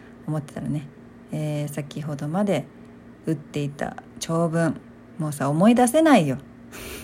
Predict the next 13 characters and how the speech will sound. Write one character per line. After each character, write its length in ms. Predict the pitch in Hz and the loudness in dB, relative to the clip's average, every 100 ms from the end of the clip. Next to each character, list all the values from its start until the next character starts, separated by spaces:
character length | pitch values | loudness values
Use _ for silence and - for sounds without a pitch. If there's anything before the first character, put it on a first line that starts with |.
| - | -18
<laughs> 720 | - - - - - - - 147 | -20 -20 -20 -20 -20 -20 -8 2
全 240 | 190 247 | 6 8
部 80 | 208 | 6
消 160 | - | 2
え 40 | 147 | -2
ま 140 | 143 | -2
し 80 | 139 | -4
た。 160 | - - - | -10 -16 -18
<laughs> 120 | - | -18
さ、 640 | - - - - - - 147 - | -12 -8 -8 -6 -6 -6 -6 -10
本 260 | - 208 - - - - | -8 -8 -8 -16 -12 0
当 100 | 196 | 2
に。 160 | 185 | 2